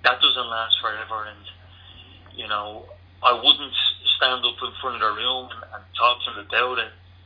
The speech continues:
um, about the pitfalls, 'cause I, you know, what I would do is individually, if I see a player who might need a little bit of guidance or a warning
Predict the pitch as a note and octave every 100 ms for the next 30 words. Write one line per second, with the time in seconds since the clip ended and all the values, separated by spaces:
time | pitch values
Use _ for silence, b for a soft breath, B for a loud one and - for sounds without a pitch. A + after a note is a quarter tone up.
0 | - - - - - - G#2 G2 G2 G2
1 | - - - G#2+ - G2 A2+ G#2+ - G#2
2 | G#2 G#2 - G#2+ G#2+ G#2+ - - - G2
3 | G2 G2 G2+ - - - B2+ A#2 A2+ G#2+
4 | - B2 A#2 A2+ G#2+ A#2+ A2+ A#2 - A2+
5 | - - B B B B B B B2 -
6 | A2+ - B2 A#2 G#2+ A#2+ A#2 A2+ G#2+ G#2
7 | A2 A2 G#2+ G#2 - - - - - -
8 | - - - B2 B2 B2 B2 A#2+ B2+ B2+
9 | B2+ - - B2 A#2 A2 A2+ G#2+ - A2+
10 | A2+ G#2 A2 - A#2 G#2+ G#2 G2+ B B
11 | B A2 G#2 A2 A#2+ B2